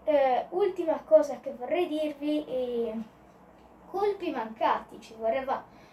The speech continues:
un difensore centrale, perché giocare con solo, ah, anche Romero acquistato e mandato via in prestito biennale, se non sbaglio, acquista-, eh, stare con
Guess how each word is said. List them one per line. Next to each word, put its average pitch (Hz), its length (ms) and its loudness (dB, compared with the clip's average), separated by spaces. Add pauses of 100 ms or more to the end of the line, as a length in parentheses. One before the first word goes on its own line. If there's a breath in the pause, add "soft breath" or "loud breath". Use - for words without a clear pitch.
(160 loud breath)
un 247 160 -10
difensore 247 640 -2
centrale, 311 760 2 (200)
perché - 360 -4 (400 loud breath)
giocare 254 600 2
con 262 200 -12
solo, 240 640 2
ah, 254 340 -2
anche 240 300 -6
Romero 240 600 2 (260 loud breath)
acquistato 277 720 -2
e 220 180 8
mandato 240 500 -6
via 240 160 -6
in 233 100 -8
prestito 240 520 -10
biennale, 240 800 -2
se - 200 -14
non 233 140 -8
sbaglio, 254 480 -8 (600 soft breath)
acquista-, 262 840 -2 (100)
eh, - 120 -6
stare 247 340 0
con 226 480 -4